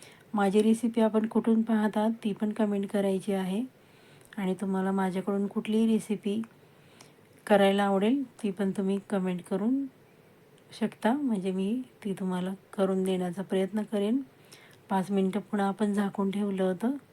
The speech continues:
आणि पुन्हा आपण एक चमचा तेल टाकणार आहोत. म्हणजे जे आपलं, अ, बेसन किंवा पिठलं आहे ते छान असं शिजून निघेल. फक्त याला पूर्ण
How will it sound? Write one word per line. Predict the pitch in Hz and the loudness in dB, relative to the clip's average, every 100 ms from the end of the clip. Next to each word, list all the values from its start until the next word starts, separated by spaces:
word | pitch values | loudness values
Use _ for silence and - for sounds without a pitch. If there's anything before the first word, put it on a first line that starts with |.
| - - - - - | -20 -20 -20 -16 -6
आणि | 185 | -6
पुन्हा | 185 196 190 | -4 -2 -2
आपण | 180 202 190 | -2 -2 -2
एक | 175 - | -4 -6
चमचा | 185 170 226 - | -6 -4 -6 -2
तेल | 196 185 | -2 0
टाकणार | 196 185 196 190 | -2 -2 -2 -2
आहोत. | 185 185 262 254 - - - - _ | -2 -2 -2 -4 -16 -20 -20 -20 _
म्हणजे | 190 180 | -8 -6
जे | 175 185 | -2 -2
आपलं, | 180 190 202 269 - - | -2 -2 -2 -2 -10 -6
अ, | 190 185 180 180 180 - _ - - - - - | -4 -2 -2 -4 -6 -10 _ -20 -20 -20 -20 -4
बेसन | 196 190 - 202 | 0 2 0 -2
किंवा | - 208 196 | -2 -4 0
पिठलं | 208 196 196 | -2 0 0
आहे | 196 190 208 | 0 0 0
ते | 285 - - 202 - | -2 -6 -8 -8 -8
छान | 190 214 | -6 -4
असं | 202 196 240 | -2 -2 -2
शिजून | 285 - - - 196 196 202 | -4 -8 -16 -6 -4 -2 0
निघेल. | 202 202 202 277 285 - - - - - - - | 0 0 0 0 -4 -14 -20 -20 -20 -20 -20 -10
फक्त | 220 - | -10 0
याला | 214 202 214 277 349 - _ - - - - - - - - - - - - - - - | 2 4 4 2 0 -12 _ -20 -20 -20 -20 -20 -20 -20 -20 -20 -20 -20 -20 -20 -20 0
पूर्ण | 220 208 214 | 4 6 6